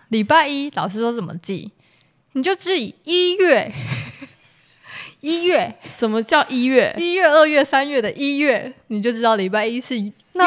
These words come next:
Speaker 2: 我
Speaker 1: 月曜日。
Speaker 2: 什么？
Speaker 1: 你安静，你不要
Speaker 2: 什么？
Speaker 1: 质疑老师。
Speaker 2: 那为什么不是一月、二月？那二也是月曜日。
Speaker 1: 好，为什么二不是，不是月曜日，是火曜日？为什么呢？因为礼拜二怎么样？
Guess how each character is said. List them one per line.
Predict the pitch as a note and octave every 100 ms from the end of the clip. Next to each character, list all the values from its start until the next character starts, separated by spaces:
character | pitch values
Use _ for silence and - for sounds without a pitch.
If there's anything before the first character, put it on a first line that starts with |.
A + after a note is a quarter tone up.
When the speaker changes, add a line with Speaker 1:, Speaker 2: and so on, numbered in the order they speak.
| E4
Speaker 2:
我 | G#3
Speaker 1:
月 |
曜 | A3+ G#3+ F3+
日。 | G3+ A3+ - - _ _ _ _
Speaker 2:
什 | - C#4
么？ |
Speaker 1:
你 |
安 | C4 D4
静， | D4 C4+ A#3+ -
你 | A3+
不 | G#3+ B3
要 | C#4+ D#4+
Speaker 2:
什 | D#4+ D4
么？ | E4+ D#4+ G3+
Speaker 1:
质 | B3+ C4+
疑 | C4+
老 | -
师。 |
Speaker 2:
那 |
为 | D4
什 |
么 | G3+ A3
不 | - B3+ B3 D4+
是 | - - _ _ -
一 | D4+ E4
月、 | E4+ C#4
二 | - D4+
月？ | D4+ C#4
那 | C#4
二 | - D#4+ B3+
也 | G#3
是 | C4+ C#4 D3 - _ -
月 | D4+ B3
曜 | B3+ A3
日。 | A3 A3+
Speaker 1:
好， | G#3 G#3+ F#3+ F3+ D4+
为 | F#4
什 | C4
么 | G#3+ -
二 | A3 C#4 G#3 - _
不 | G3 G3+
是， | - B3 F#3+ E3+ - _
不 | A3
是 | A3+
月 | C4 G#3+
曜 | G3+ F3
日， | F#3 E3+ F3+
是 | -
火 | - D#3+ C3+
曜 | D#3+ D#3+
日？ | D#3 G#3
为 | A3+
什 | A#3
么 | F#3
呢？ | F3+ F#3+ G3+ - - - -
因 | C#4+
为 |
礼 | C4+ A3
拜 | C#4+ F4
二 | D4+ G#3 F#3
怎 | -
么 | F#3
样？ | A3 F#3+ F#3+